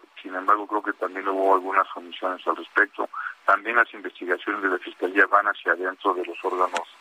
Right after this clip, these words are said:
eh, de, de gobierno y, y por supuesto que esto, pues, también habrá que cam-, que mo-,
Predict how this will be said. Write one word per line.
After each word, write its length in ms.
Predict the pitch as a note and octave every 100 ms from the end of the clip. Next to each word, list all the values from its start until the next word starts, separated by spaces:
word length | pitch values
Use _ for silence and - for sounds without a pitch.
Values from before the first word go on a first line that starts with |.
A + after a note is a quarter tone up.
| - - - -
eh, 120 | - -
de, 140 | F#2+
de 120 | G2
gobierno 640 | F#2 F#2+ G#2 G#2+ A2+ A#2+ -
y, 60 | G2+ F#2 -
y 40 | -
por 120 | F#2+ -
supuesto 400 | - G#2 - -
que 120 | -
esto, 360 | - A2+ G#2+ G2 - - - -
pues, 140 | F#2+ - F2 -
también 340 | F#2 F#2 G2
habrá 240 | G#2 G2 G2
que 180 | - G2
cam-, 220 | F#2+ F#2
que 120 | -
mo-, 180 | F#2 F#2